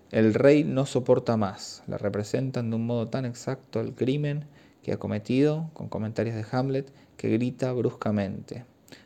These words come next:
trae luces y se va con gran bochinche. Hamlet le dice a Horacio que ya no quedan dudas. Esta play scene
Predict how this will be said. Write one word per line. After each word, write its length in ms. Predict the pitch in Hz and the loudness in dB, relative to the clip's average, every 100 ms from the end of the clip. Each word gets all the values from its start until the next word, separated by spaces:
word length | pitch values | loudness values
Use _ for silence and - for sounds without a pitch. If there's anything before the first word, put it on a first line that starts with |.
| _ | _
trae 540 | - 113 117 120 139 165 - _ - | 2 6 8 6 4 -6 -16 _ -2
luces 720 | 117 117 113 - 95 - - _ - - - | 4 4 4 -4 -10 -12 -20 _ -20 -20 -12
y 80 | 127 | -6
se 160 | - | 2
va 160 | 110 117 | 4 4
con 240 | 117 113 | 2 0
gran 500 | 110 120 127 139 151 - - | 2 4 2 0 -6 -12 -4
bochinche. 720 | 104 104 104 98 110 - - - | -2 -2 -4 -6 -8 -12 -12 -4
Hamlet 340 | 110 107 101 | 0 0 0
le 140 | 104 | -2
dice 260 | 101 107 - | -2 -2 -4
a 40 | |
Horacio 520 | 110 127 135 - 139 139 | -2 -2 -2 -2 -2 -4
que 140 | - | -10
ya 300 | - - 120 | -8 -2 -2
no 180 | 123 120 | -2 -2
quedan 420 | 117 120 123 131 - | 0 0 -2 -8 -6
dudas. 540 | 110 101 - - - - _ - - - - - | -2 -2 -4 -12 -20 -20 _ -20 -20 -20 -14 -10
Esta 280 | 127 104 | -2 0
play 240 | 113 113 104 | 2 4 2
scene 340 | - 131 139 | 2 -2 -2